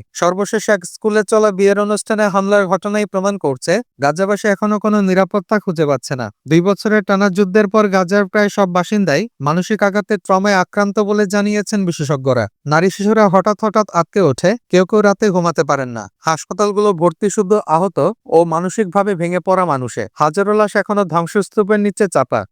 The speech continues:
স্বজনদের দাফন করার সুযোগ পেয়ে শোকে স্তব্ধ গাজাবাসী। গাজা সিটি মানসিক স্বাস্থ্য হাসপাতালের প্রধান আব্দুল্লাহ আল জামাল বলেন, "দুই বছরের টানা বোমাবর্ষণে গাজার তেইশ লাখ মানুষের মানসিক ভারসাম্য নষ্ট হয়ে গেছে।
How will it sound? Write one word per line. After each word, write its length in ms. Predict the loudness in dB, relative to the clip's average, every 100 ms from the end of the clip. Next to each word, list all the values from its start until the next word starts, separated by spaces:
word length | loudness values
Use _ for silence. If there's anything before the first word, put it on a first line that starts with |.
| _
স্বজনদের 460 | -2 0 0 0 0
দাফন 280 | 0 -2 -2
করার 220 | 0 0
সুযোগ 300 | -2 -2 -2 0
পেয়ে 180 | 2 2
শোকে 280 | 0 -2 -2
স্তব্ধ 320 | 0 0 0 0 0
গাজাবাসী। 520 | 2 2 0 -2 -10 -8 -2
গাজা 220 | 0 0
সিটি 220 | -6 -4 -2
মানসিক 380 | -2 -2 -4 -2
স্বাস্থ্য 320 | -2 0 0
হাসপাতালের 600 | 0 -2 -4 0 2 2
প্রধান 300 | 2 0 -2
আব্দুল্লাহ 500 | 0 -2 2 2 2 2
আল 140 | 0 0
জামাল 280 | 0 0 0
বলেন, 260 | 2 0 -2 -8 0
"দুই 160 | 2 4
বছরের 380 | 0 0 0 2
টানা 220 | 2 2
বোমাবর্ষণে 640 | 2 0 2 2 0 -2 0
গাজার 320 | 2 4 2
তেইশ 240 | 2 -2 0
লাখ 100 | -4 -2
মানুষের 360 | -4 -2 -4 -2
মানসিক 380 | -2 -4 -4 -4
ভারসাম্য 460 | 0 -2 0 -4 0 -2 -4 _ _ -6
নষ্ট 220 | -6 -2
হয়ে 240 | -2 0 2
গেছে। 280 | 0 0